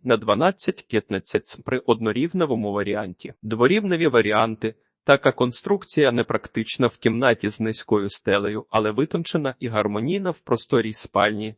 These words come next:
часто виконується на гіпсокартонної основі.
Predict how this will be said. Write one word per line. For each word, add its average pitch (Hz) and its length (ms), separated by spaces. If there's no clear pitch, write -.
часто 123 420
виконується 156 680
на 117 100
гіпсокартонної 110 960
основі. 104 600